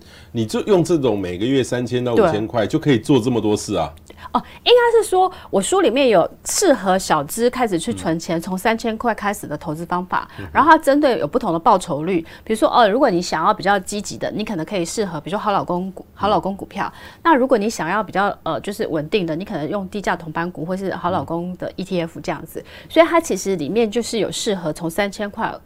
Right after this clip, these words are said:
Speaker 2: 五千块开始投资的方法，然后再搭配，比如说现在其-，因为现在其实，呃，盘中开放零股买卖或是可以定时定额买好股，所以其实我觉得从每个月三千块开始，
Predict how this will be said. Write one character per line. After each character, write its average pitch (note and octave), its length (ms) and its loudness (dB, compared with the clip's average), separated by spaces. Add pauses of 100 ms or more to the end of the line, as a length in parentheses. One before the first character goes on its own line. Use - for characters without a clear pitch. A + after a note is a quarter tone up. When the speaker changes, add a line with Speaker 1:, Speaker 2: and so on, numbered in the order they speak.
Speaker 2:
五 D#3 120 -4
千 G3+ 160 -4
块 G3 160 -6
开 F3+ 200 -6
始 F3+ 160 -14
投 - 120 -12
资 D3+ 140 -10
的 E3 100 -6
方 D#3 220 -8
法， - 240 -10 (260)
然 B3 80 0
后 D#4+ 80 2
再 F4 80 4
搭 C#4 220 4
配， C#4 140 2
比 E3+ 100 -2
如 D#3 60 -4
说 G#3+ 100 -2
现 C4 180 -2
在 B3+ 140 2
其-， A3 180 -6
因 - 80 -4
为 D4 80 2
现 C#4 160 0
在 B3+ 120 0
其 F3+ 100 -8
实， F#3 300 -4 (260)
呃， F3+ 140 0
盘 G3+ 200 -4
中 B3+ 140 0
开 A#3 160 0
放 A3 240 -4
零 F3 100 -2
股 F#3 140 -6
买 F#3 160 -6
卖 E3+ 160 0
或 G3+ 160 -8
是 G#3 140 -8
可 G3+ 120 -8
以 F3+ 60 -4
定 A3+ 180 -2
时 F3+ 120 -6
定 F3+ 200 -4
额 E3 80 -4
买 D#3 240 -10 (140)
好 - 160 -2
股， - 180 -4 (320)
所 - 140 4
以 C#4+ 60 8
其 A#3 120 -2
实 G#3 120 2
我 F#3+ 100 2
觉 E3+ 140 -2
得 F3 100 0
从 G3 260 -6
每 F3 80 -2
个 - 80 -4
月 A#3 200 2
三 A3 200 -2
千 A3 160 -6
块 A3 160 -8
开 F3+ 240 -8
始， - 160 -10